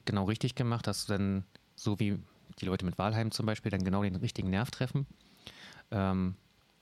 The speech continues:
aber die meisten versinken einfach in einer, äh, ja, verschwinden einfach in der Versenkung.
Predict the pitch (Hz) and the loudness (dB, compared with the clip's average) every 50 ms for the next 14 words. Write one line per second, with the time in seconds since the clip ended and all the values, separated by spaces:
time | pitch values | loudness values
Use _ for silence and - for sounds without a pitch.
0 | _ _ _ _ _ _ - - - - - - 87 90 87 92 95 - - - | _ _ _ _ _ _ -12 -8 -6 -4 -4 -2 0 2 2 2 2 0 0 0
1 | 113 104 104 101 104 - - _ _ - - - - 110 101 90 98 117 - - | 0 2 2 0 -2 -6 -12 _ _ -20 -12 -6 -4 -2 0 0 0 0 0 0
2 | 104 98 92 98 - - 98 - 95 92 95 95 92 - - - - - 101 92 | -2 0 0 -2 -2 -2 -2 0 0 2 2 0 0 -4 -6 -10 -8 -4 -2 -2
3 | 85 85 87 90 - - 92 85 82 - - 101 - - 113 - - 104 98 101 | 0 -2 -2 -4 -4 -4 -4 -4 -4 -4 -6 -4 -2 -2 -2 0 0 -2 -2 -2
4 | 101 95 - - 92 98 113 127 - 90 92 110 | -4 -4 -2 -2 -2 0 0 0 0 0 -2 -2